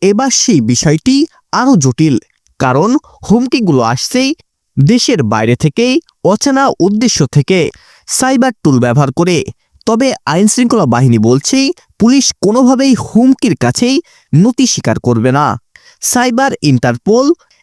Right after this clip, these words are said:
এবং গোয়েন্দা সংস্থার সমন্বয়ে প্রতিটি হুমকিকারী শনাক্ত করা হবে। বাংলাদেশের নিরাপত্তা পরিস্থিতি কোন দিকে যাচ্ছে, তা এখন পর্যবেক্ষণের বিষয়, কিন্তু একটি বিষয় পরিষ্কার,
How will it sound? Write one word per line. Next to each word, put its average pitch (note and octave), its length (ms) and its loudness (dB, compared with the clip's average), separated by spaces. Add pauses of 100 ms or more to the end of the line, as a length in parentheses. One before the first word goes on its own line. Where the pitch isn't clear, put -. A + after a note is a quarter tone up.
(100)
এবং A3 260 2
গোয়েন্দা G3+ 400 0
সংস্থার B3+ 420 -2
সমন্বয়ে D#3+ 720 0 (240)
প্রতিটি B3 400 0
হুমকিকারী A#3 760 0
শনাক্ত - 520 -4
করা B2 220 -2
হবে। C#3 340 0 (520)
বাংলাদেশের A3+ 540 0
নিরাপত্তা F#3+ 520 0
পরিস্থিতি G#3+ 640 -2 (240)
কোন B3+ 220 2
দিকে D3 220 0
যাচ্ছে, B2+ 540 -4 (400)
তা B3+ 320 -2
এখন B3 360 0 (120)
পর্যবেক্ষণের G3 720 0
বিষয়, C#3 400 0 (460)
কিন্তু B3 400 0 (100)
একটি G#3 340 0
বিষয় G3 280 0
পরিষ্কার, D#3 600 -2